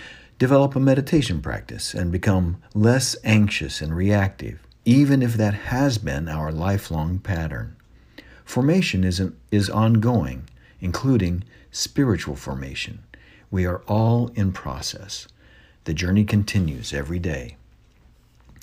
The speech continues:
In Jesus' time, his people were formed spiritually by the twice daily practice of repeating a creed. They called it the Great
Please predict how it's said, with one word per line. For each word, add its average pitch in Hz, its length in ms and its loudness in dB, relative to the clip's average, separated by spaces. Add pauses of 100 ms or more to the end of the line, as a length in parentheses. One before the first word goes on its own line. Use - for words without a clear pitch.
(460)
In 123 160 2
Jesus' 117 560 2
time, 65 460 -8 (260)
his 143 320 2
people 92 500 -2
were 95 160 -2
formed 90 760 0
spiritually 82 760 -2
by 92 180 -4
the 87 140 -4
twice 135 600 -2 (100)
daily 107 360 4
practice 82 640 -6
of 95 140 -4
repeating 82 500 -4
a 98 60 -2
creed. 98 560 0 (460)
They 98 100 0
called 127 280 0
it 131 140 -2
the 107 60 -2
Great 101 380 0